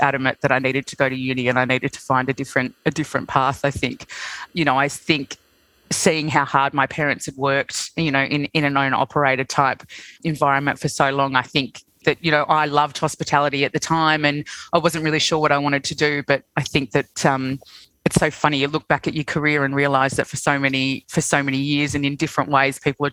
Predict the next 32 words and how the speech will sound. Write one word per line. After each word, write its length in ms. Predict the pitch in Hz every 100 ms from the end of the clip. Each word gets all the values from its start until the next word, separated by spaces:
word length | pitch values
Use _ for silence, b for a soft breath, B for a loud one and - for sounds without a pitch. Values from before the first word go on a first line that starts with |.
| -
were 80 | 165
trying 220 | - 139
to 40 |
steer 220 | 143 - 143
you 160 | 135
away 180 | 139 135
from 260 | 147 139 120
it. 180 | - -
So 280 | 170 147 151 B B B B B B - -
I 60 |
went 240 | 180 190 165
and 240 | 175 175 143
did 460 | 185 175 170 151 - -
a 80 | 180
journalism 600 | 175 165 170 160 160 156
degree 680 | - 170 160 160 160 165 -
and 180 | 160 160
then 200 | 156 156
moved 260 | 156 151 160
over 220 | 147 147
to 160 | - 156
London 400 | 143 147 139 139
thinking 340 | 156 139 151
that 140 | 143
I 80 | 139
would 160 | 135 143
move 180 | 143 135
into 220 | 143 -
journalism, 560 | 139 139 139 135 135
but 120 | 135 139
of 120 | 127
course 480 | - 139 135 -